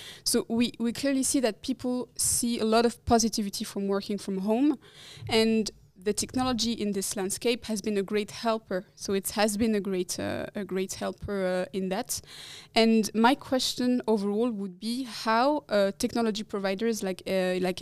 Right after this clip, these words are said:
A L E, uh, where do they <coughs> place themselves? How do they help in the productivity without it being too, uh, uh, a factor of, of stress or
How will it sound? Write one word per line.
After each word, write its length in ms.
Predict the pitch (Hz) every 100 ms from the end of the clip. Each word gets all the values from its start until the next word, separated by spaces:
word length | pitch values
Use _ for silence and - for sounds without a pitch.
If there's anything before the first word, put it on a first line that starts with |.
| -
A 160 | 202
L 100 | 190
E, 200 | 214 294 - - - - - -
uh, 640 | 220 208 208 208 202 202 - -
where 420 | 208 208 262 294
do 280 | 262 226 240
they 240 | 240 233
<coughs> 0 |
place 460 | 233 - 240 240 220
themselves? 640 | 220 208 - 240 247 247 -
How 240 | - 247
do 160 | 220 220
they 220 | 196 202
help 440 | - - 269 269
in 80 | 240
the 80 | 220
productivity 800 | - 214 214 - 214 208 - 240
without 400 | 214 220 254 269
it 160 | 208
being 260 | 214 220 220
too, 440 | - - 233 233
uh, 300 | 202 190 196 196 - _ _ _ _ _
uh, 60 | 208 - 60 - - 113 78 - - -
a 60 |
factor 600 | 202 - 226 - 254 233
of, 260 | 233 208 208
of 120 | 202
stress 580 | - - - 233 226 220
or 300 | 220 202 202